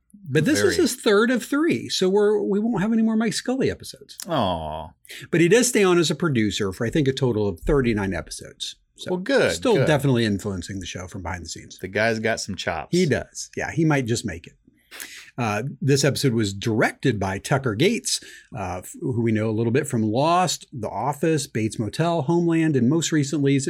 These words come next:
Speaker 1: directed a few of the morning show episodes on Apple T V. I don't know if you've seen that.
Speaker 2: I have not.
Speaker 1: Yeah, I definitely highly recommend it, but it's a different side of Steve Carell than you, you're used to in The Office, so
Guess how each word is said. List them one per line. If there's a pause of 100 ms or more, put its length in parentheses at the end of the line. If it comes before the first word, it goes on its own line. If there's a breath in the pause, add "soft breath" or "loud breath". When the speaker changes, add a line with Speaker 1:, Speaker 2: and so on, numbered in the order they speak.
(160)
Speaker 1:
directed
a
few
of
the
morning
show
episodes
on
Apple
T
V.
I
don't
know
if
you've
seen
that. (180)
Speaker 2:
I
have
not.
Speaker 1:
Yeah,
I
definitely
highly
recommend
it,
but
it's
a
different
side
of
Steve
Carell
than
you,
you're
used
to
in
The
Office,
so